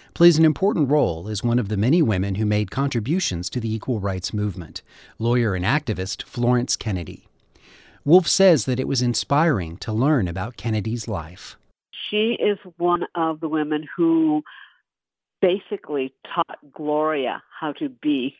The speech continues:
Speaker 2: Gloria, how to stand up, how to speak in terms of getting over her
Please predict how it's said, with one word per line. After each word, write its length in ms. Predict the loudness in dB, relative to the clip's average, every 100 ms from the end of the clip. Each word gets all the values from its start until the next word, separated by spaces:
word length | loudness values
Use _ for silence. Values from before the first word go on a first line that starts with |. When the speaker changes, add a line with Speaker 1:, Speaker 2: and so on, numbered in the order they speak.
| -8
Speaker 2:
Gloria, 640 | -2 0 0 -4 -8 -10 _ _ _ _
how 140 | -2 -2
to 140 | -2 -8 0
stand 420 | 2 2 -2 -2
up, 240 | -2 -2 -6 -20 -20 -10
how 140 | -8
to 140 | -8 -14 -20
speak 480 | _ -4 -2 -2 -4 -18 -4
in 360 | -2 -2 -4 -12 -6
terms 360 | -2 -2 -2 -4
of 180 | -4 -2
getting 340 | -4 -4 -8
over 260 | -6 -6 -6
her 200 | -6